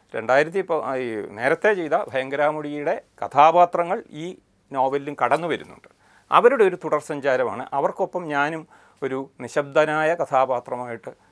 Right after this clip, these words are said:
ഇതിലൂടെ സഞ്ചരിക്കുന്നുണ്ട്. ആ, അപ്പോൾ ചരിത്രത്തിൻ്റെ വളച്ചൊടിക്കലിനെതിരെ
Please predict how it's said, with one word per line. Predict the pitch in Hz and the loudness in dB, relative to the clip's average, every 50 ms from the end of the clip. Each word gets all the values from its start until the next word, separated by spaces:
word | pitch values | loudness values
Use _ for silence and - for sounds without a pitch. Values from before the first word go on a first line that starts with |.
| _ _ - - | _ _ -20 -16
ഇതിലൂടെ | 120 117 117 117 113 113 120 - | -14 -12 -10 -10 -10 -10 -10 -10
സഞ്ചരിക്കുന്നുണ്ട്. | 104 107 104 101 101 104 - 69 - - - _ _ _ _ _ _ _ _ _ _ _ _ _ _ _ _ _ _ _ _ - | -10 -10 -10 -12 -12 -14 -16 -18 -18 -20 -20 _ _ _ _ _ _ _ _ _ _ _ _ _ _ _ _ _ _ _ _ -20
ആ, | - 98 95 - - - - - _ _ - - - - - - 131 | -20 -18 -18 -18 -20 -20 -20 -20 _ _ -20 -20 -20 -20 -18 -16 -8
അപ്പോൾ | 151 - 165 - - | -4 -4 -2 2 2
ചരിത്രത്തിൻ്റെ | 135 135 135 151 - - - 196 202 196 - - 202 202 202 185 208 214 226 254 247 - - - - - - - 147 | 2 2 0 -2 -4 0 2 2 2 2 0 0 0 2 2 4 4 6 6 4 2 0 -6 -18 -20 -16 -4 2 6
വളച്ചൊടിക്കലിനെതിരെ | 139 156 180 185 - - 254 247 247 240 - 262 254 240 240 226 214 208 214 214 | 8 8 8 6 4 2 0 0 0 0 0 0 0 0 0 0 2 4 4 4